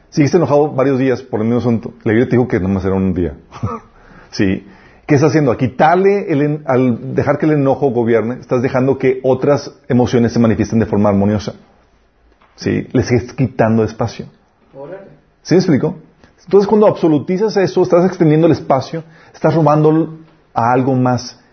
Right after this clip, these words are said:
Speaker 1: trayendo desorden a la creación de Dios. ¿Ok? Eso es importante, ese principio de la no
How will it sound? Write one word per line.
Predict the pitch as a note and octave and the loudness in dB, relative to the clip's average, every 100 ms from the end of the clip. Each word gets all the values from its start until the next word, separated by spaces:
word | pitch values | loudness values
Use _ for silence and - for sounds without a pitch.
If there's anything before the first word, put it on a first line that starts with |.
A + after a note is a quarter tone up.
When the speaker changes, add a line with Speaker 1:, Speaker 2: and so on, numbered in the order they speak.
| _ _ | _ _
Speaker 1:
trayendo | A#2+ A2+ B2 C3+ C3+ | 0 2 2 4 2
desorden | - - B2 A2+ A2+ | 0 0 0 0 -2
a | G2 | -4
la | |
creación | F#2 F#2 G2 | -6 -8 -4
de | F#2 | -4
Dios. | F2+ - - - - - _ _ - | -4 -10 -20 -20 -20 -20 _ _ -4
¿Ok? | A2+ G3+ G3+ | 0 0 -2
Eso | - D#3 | -4 0
es | |
importante, | E3 C#3 C3+ A2+ | 2 2 0 0
ese | B2+ | -2
principio | B2+ B2 D3 | -2 -2 2
de | C#3+ | 2
la | B2 | 4
no | A#2 C3 C3+ | 2 2 0